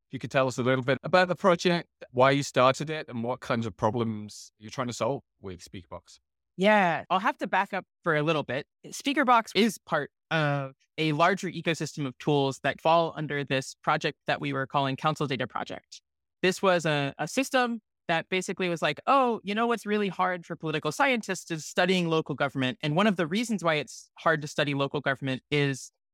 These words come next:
Speaker 2: most of the stuff you have to do is qualitative. It's very hard to get transcripts. It's very hard to get audio. It's very hard to get all these different things in a standardized format for all these different councils. So Council Data Project started a long time ago, and it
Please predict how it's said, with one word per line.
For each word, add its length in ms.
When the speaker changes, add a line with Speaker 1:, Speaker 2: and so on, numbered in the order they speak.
Speaker 2:
most 380
of 160
the 100
stuff 300
you 80
have 160
to 80
do 200
is 140
qualitative. 680
It's 120
very 220
hard 240
to 40
get 160
transcripts. 540
It's 80
very 160
hard 220
to 40
get 200
audio. 320
It's 120
very 200
hard 180
to 60
get 220
all 280
these 220
different 300
things 460
in 140
a 60
standardized 600
format 400
for 160
all 140
these 140
different 300
councils. 460
So 80
Council 260
Data 140
Project 360
started 280
a 40
long 220
time 240
ago, 300
and 140
it 120